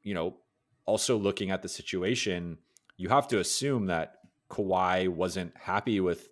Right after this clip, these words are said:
how the season went, right? Like, he, he was not, you know, content with, with the way it ended. So I do think kind of approaching him with a new voice and after a disappointing season,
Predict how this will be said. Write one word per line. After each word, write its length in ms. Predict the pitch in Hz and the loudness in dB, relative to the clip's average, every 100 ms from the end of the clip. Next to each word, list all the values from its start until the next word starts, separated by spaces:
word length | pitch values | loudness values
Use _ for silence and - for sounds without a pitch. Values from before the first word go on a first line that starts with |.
| _ - | _ -6
how 160 | 90 | -4
the 100 | 87 | -4
season 340 | - 127 147 98 | 0 0 2 0
went, 240 | 82 95 | -2 -4
right? 260 | 78 87 104 | -2 -2 0
Like, 220 | 87 87 | -4 -6
he, 80 | - - | -10 -14
he 260 | 98 87 | -10 -8
was 260 | 85 85 85 | -4 -4 -2
not, 320 | 87 87 - _ _ _ _ _ _ | -2 -2 -4 _ _ _ _ _ _
you 100 | 90 | -8
know, 120 | 80 | -6
content 560 | - 104 92 - 98 - | -4 -6 -4 -2 -4 -2
with, 180 | 92 - | -6 -4
with 140 | 92 | -4
the 60 | 92 | 0
way 180 | 90 87 | 0 2
it 60 | |
ended. 420 | 82 131 104 85 | 0 2 2 2
So 460 | - 95 87 87 - - _ _ | -2 0 2 2 -2 -14 _ _
I 80 | 104 | 0
do 240 | 95 113 | 2 0
think 360 | 98 107 95 - _ _ _ _ _ _ _ | 2 -2 -2 -14 _ _ _ _ _ _ _
kind 180 | - 120 | 0 2
of 180 | 101 - _ _ _ _ - | 2 -4 _ _ _ _ -10
approaching 480 | 104 135 135 135 113 | 2 4 6 2 -2
him 380 | 117 113 107 98 | -2 -2 -4 0
with 200 | 113 110 | 0 2
a 100 | 98 | 0
new 240 | 98 110 | 2 0
voice 720 | 92 90 101 98 95 - - - _ _ _ _ - | -2 0 2 2 0 -4 -6 -10 _ _ _ _ -2
and 260 | 113 110 | 0 2
after 340 | 92 98 - 107 | 2 2 2 -2
a 80 | 92 | 0
disappointing 600 | 95 - - 101 92 85 | -2 -4 -4 -4 -4 -6
season, 640 | - 127 104 95 87 | -2 -2 0 -2 -4